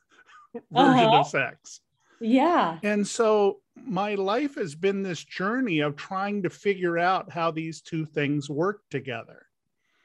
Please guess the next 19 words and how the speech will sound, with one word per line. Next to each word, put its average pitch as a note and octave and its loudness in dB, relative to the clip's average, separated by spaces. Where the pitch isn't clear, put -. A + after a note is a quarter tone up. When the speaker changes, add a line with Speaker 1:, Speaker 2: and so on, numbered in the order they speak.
Speaker 1:
And E3 2
I D#3 2
originally E3 0
thought D3 -2
it C#3+ -8
had D#3 -4
to D3 -10
be C#3 -4
one D3 -2
or C#3+ -4
the C#3 -8
other. D#3 -4
And D#3 0
then D#3+ 2
through D3 -4
twenty D#3 -2
years D3 -2
of C#3 -8
marriage, C#3+ -2